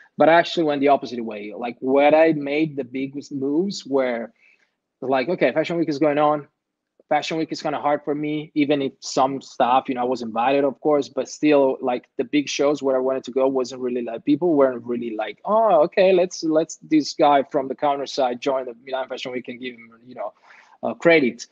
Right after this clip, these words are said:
It wasn't really like that. So I went to Cannes Film Festival. I went to New York Fashion Week. I went to all the fashion weeks around the world that they would love to have an Italian representation, and they would invite me everywhere, pay me the hotel, the travels, and everything.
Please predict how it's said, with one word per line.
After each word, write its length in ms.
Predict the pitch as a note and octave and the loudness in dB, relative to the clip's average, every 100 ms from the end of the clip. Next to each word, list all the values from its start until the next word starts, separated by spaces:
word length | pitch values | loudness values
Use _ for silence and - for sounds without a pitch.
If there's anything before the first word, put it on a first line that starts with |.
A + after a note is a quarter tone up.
| _ - _ - | _ -20 _ 0
It 60 | |
wasn't 260 | D#3+ F3 D#3 | 4 4 4
really 160 | C#3+ C3 | 4 2
like 140 | B2 G#2+ | 0 0
that. 340 | C3 D3+ - | 2 2 0
So 220 | - D#3 | -6 0
I 100 | C3 | 2
went 340 | C3+ C#3+ C#3+ - - | 2 0 -4 -8 -8
to 240 | C#3 C3+ | -6 -6
Cannes 320 | - D3 B2 G2 | -6 -8 -8 -12
Film 160 | A#2 | -18
Festival. 460 | - - - E2+ - - | -18 -20 -18 -18 -16 -8
I 60 | C3 | -6
went 180 | C3 - | -4 -4
to 60 | |
New 200 | C3 D#3+ | 2 4
York 340 | C#3 G2+ F#2+ - | 4 0 -8 -10
Fashion 260 | - - | -12 -12
Week. 240 | G2 F#2 - | -12 -14 -12
I 60 | A#2+ | -6
went 240 | C3 C3 | -6 -2
to 140 | - C#3 - | 2 4 6
all 220 | G3+ A#3+ | 6 6
the 100 | G3 | 2
fashion 420 | - F#3 - D#3 | 2 0 0 -4
weeks 260 | D#3+ G3+ - | -2 -2 -4
around 280 | C#3 E3 E3 | -4 -4 -4
the 60 | B2+ C3 | -4 -4
world 280 | E3+ A3 - _ _ C#3 | -4 -4 -10 _ _ -6
that 220 | C#3+ C3+ D3 | -4 -4 0
they 180 | D#3 | 0
would 220 | D3 D3+ C#3+ | 2 -2 -2
love 380 | C#3 C3+ D#3 - | 2 2 2 0
to 100 | D#3+ | 0
have 220 | D3 E3 | 0 0
an 80 | D3 | -6
Italian 420 | C#3 C#3+ D3 E3 | -6 -4 -4 -4
representation, 800 | E3 E3 E3 E3 F3+ G#3 - C4+ - | -8 -6 -8 -4 -4 -6 -8 -14 -14
and 100 | - C#3+ | -14 -6
they 100 | E3 | 0
would 200 | E3 C#3 | 0 0
invite 460 | B2 A2 D3 - | -10 -4 0 0
me 160 | G3 F#3+ | 0 -4
everywhere, 560 | F#3+ F3+ F#3 F3+ E3+ - | -2 0 2 2 0 -2
pay 220 | D#3+ D#3+ | -2 -2
me 240 | E3 E3+ | -2 -4
the 120 | D3 C#3 | -2 -4
hotel, 560 | C3 - F#3+ F#3 F#3 | -6 2 6 6 6
the 100 | D3 | 2
travels, 480 | B2+ G3 F3+ F3+ D#3 | 0 4 4 2 -4
and 180 | C#3 C#3+ | -8 -10
everything. 420 | F3 G#3 A#3 C4+ | -10 -8 -8 -10